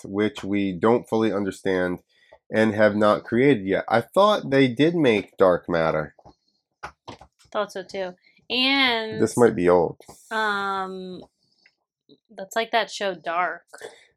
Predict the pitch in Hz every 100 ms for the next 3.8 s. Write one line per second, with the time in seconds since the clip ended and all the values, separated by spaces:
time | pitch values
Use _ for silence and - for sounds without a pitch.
0 | - 123 131 117 175 202 202 185 175 160
1 | 135 147 160 165 156 151 135 117 113 107
2 | 139 147 139 135 127 - 127 123 123 117
3 | 113 107 110 110 104 - 80 76